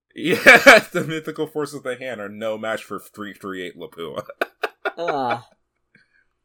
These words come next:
Speaker 2: I got some news regarding a movie that I know you don't much care for.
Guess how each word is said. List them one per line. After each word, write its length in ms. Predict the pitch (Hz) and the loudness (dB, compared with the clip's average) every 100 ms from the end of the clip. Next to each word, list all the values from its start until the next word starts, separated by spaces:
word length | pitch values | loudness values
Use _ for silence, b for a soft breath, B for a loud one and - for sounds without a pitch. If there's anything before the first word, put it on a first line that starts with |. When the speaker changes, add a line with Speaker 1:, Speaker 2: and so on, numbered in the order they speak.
| _ _ _ _ _ _ - | _ _ _ _ _ _ 0
Speaker 2:
I 80 | |
got 180 | 180 233 | 2 2
some 120 | 220 202 | 2 2
news 240 | 226 196 | 2 2
regarding 540 | 196 196 208 196 180 - | 2 4 6 4 -2 -2
a 120 | 170 | -2
movie 300 | 180 196 190 | 2 2 2
that 260 | 170 165 - | 6 4 6
I 140 | 175 175 | 6 6
know 140 | 170 | 4
you 180 | 165 160 | 0 0
don't 220 | 170 170 | 0 0
much 240 | 160 - | -2 -4
care 200 | - 151 | -2 -2
for. 360 | 135 131 202 - | -2 -8 -10 -10